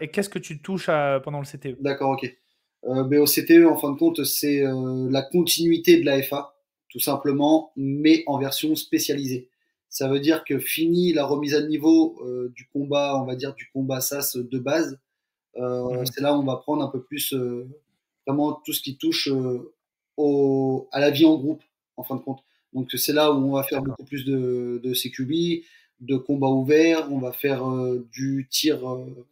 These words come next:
Speaker 2: beaucoup plus de tirs en déplacement, on va avoir beaucoup plus de moyens aussi. Euh, il y a la petite période,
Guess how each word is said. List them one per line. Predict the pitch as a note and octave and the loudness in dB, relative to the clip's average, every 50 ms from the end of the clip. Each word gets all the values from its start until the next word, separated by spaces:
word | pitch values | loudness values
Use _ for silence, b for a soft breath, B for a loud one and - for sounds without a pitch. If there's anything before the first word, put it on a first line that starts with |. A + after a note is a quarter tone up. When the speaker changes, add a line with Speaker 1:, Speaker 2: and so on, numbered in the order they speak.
| _ _ _ _ _ _ - | _ _ _ _ _ _ -12
Speaker 2:
beaucoup | C#3 C#3+ - - | -12 -10 -10 -12
plus | - - C#3+ C3+ | -18 -16 -10 -6
de | C3+ C#3+ | -4 -2
tirs | C#3+ - D#3 - C3+ | 2 2 2 2 2
en | C#3 | 0
déplacement, | C3+ C#3+ C#3+ D3 C#3+ C#3 - E3+ E3+ F3 F3+ E3+ - _ _ _ _ _ _ _ _ _ _ - | 0 0 0 0 -2 0 2 2 2 2 2 -2 -6 _ _ _ _ _ _ _ _ _ _ -8
on | B2+ B2+ | -6 -4
va | B2 B2+ B2+ B2+ B2 | -2 0 2 2 2
avoir | B2 A#2+ C3+ C#3 C3 B2 B2+ A#2+ | 0 0 2 0 2 2 0 -4
beaucoup | A#2+ A#2 C3 D#3+ D3+ D#3+ D#3 | -4 -6 -8 -8 -6 -6 -8
plus | - - D#3+ C#3+ | -8 -6 -8 -2
de | C3+ D3 | 0 0
moyens | D3 D3 C#3+ C#3 C#3 C3+ C#3 | 2 2 2 2 2 2 2
aussi. | C#3 C3+ - G3 A#3 - _ _ _ _ _ _ _ _ _ _ _ _ - | 0 0 -2 -4 -6 -6 _ _ _ _ _ _ _ _ _ _ _ _ -8
Euh, | B2 B2 A#2+ A#2+ B2 B2 B2 A#2 - _ _ - | -6 -4 -4 -2 -2 -4 -4 -6 -8 _ _ -6
il | D3+ D3 | 2 4
y | D3+ | 4
a | D#3 | 4
la | D#3 D3 | 4 2
petite | C#3+ - - E3+ - - - | 0 -2 -6 -8 -6 0 2
période, | E3+ D#3 D3+ D#3+ E3 E3+ E3 C#3+ C3 A#2 A2+ | 2 4 6 6 6 6 6 4 2 -4 -6